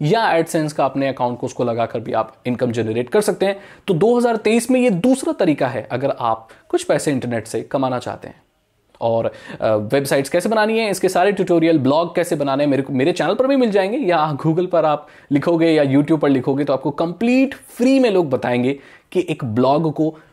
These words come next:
बिना पैसे दिए, यहाँ पर इन्वेस्टमेंट बिल्कुल है ही नहीं, आप Blogspot इस्तेमाल करो, Blogger इस्तेमाल करो Google का, अपना ब्लॉग बनाओ, बहुत आसान है, फ्री है,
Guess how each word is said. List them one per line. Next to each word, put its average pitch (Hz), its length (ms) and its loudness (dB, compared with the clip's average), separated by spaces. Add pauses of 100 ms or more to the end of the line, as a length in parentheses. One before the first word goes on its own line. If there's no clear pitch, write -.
(100)
बिना 226 400 -4
पैसे 208 360 -4
दिए, 147 220 0
यहाँ 143 180 -6
पर 190 120 -4
इन्वेस्टमेंट 175 500 -2
बिल्कुल 180 200 0
है 135 160 -2
ही 170 80 0
नहीं, 151 260 0
आप 120 300 -6
Blogspot 139 600 0
इस्तेमाल 147 320 -4
करो, 160 160 0
Blogger 131 400 2
इस्तेमाल 156 360 -2
करो 151 160 0
Google 139 320 2
का, 151 80 -2 (400)
अपना 120 160 -10
ब्लॉग 156 260 0
बनाओ, 175 400 -2
बहुत 175 260 0
आसान 170 240 0
है, 156 180 -4
फ्री 185 260 0
है, 151 180 -4